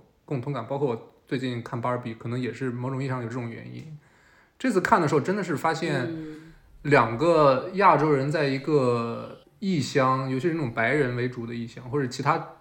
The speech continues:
Speaker 1: 种族为主的异乡，真的会产生那种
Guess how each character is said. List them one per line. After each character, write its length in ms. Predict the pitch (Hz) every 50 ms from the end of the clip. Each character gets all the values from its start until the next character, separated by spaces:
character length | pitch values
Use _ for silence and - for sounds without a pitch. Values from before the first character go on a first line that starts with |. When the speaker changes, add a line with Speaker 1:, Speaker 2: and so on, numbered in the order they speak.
| _ _
Speaker 1:
种 220 | - 123 113 113
族 120 | - 120 117
为 100 | 117 117
主 100 | 120 113
的 80 | 110
异 160 | 113 120 117
乡， 340 | 113 110 127 120 120 120 120
真 140 | 120 - 190
的 80 | 196 175
会 140 | 180 156
产 280 | 143 - - 120 117 120
生 200 | 117 139 147 160
那 100 | 165 147
种 320 | 127 123 113 113 110 117